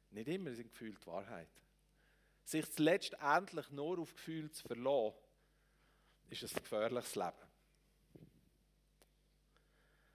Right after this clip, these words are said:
In meinem eigenen Leben erlebe ich mich manchmal so ein bisschen als widersprüchlich.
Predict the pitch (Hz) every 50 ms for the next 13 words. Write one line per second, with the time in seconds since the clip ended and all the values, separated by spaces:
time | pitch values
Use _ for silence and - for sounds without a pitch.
0 | _ _ _ _ _ _ _ _ _ _ _ _ _ _ _ _ _ _ _ _
1 | _ _ _ _ _ _ _ _ _ _ _ _ _ _ _ - 160 160 165 165
2 | 160 147 156 208 233 220 190 - 175 160 156 175 196 175 170 160 156 160 151 151
3 | - 175 196 208 - 165 160 160 165 160 156 147 139 139 139 147 147 - - -
4 | 135 120 - 135 127 117 113 107 - - 110 117 - 139 - - - - 92 92
5 | - - - -